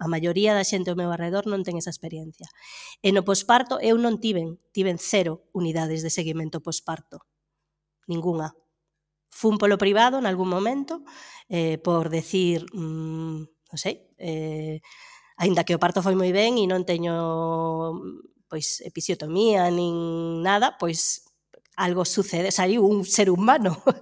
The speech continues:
<laughs> por un espazo moi pequeno. Quero comprobar en que estado quedou eso e eu directamente non podo facelo. Entón, gustaríame que alguén o fixera e fum, e paguei.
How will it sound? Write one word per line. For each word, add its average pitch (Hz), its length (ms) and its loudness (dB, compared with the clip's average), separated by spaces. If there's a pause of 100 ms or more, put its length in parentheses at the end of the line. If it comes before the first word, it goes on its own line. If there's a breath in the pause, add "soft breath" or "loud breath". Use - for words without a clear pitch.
(140)
<laughs> - 400 -2
por 202 240 8
un 226 160 6
espazo 214 800 2 (100)
moi 220 320 6
pequeno. 208 560 2
Quero 240 320 4
comprobar 208 640 4
en 196 180 2
que 220 140 2
estado 220 400 2
quedou 196 240 2
eso 247 400 0
e 196 240 2
eu 220 160 2
directamente 196 720 -2
non 202 240 -2
podo 180 240 2
facelo. 190 400 0
Entón, 175 640 -2
gustaríame 202 640 0
que 214 80 0
alguén 202 400 2
o 196 80 -2
fixera 180 640 -4
e - 80 -10
fum, 165 400 -4 (400 loud breath)
e 185 80 -6
paguei. 156 320 -2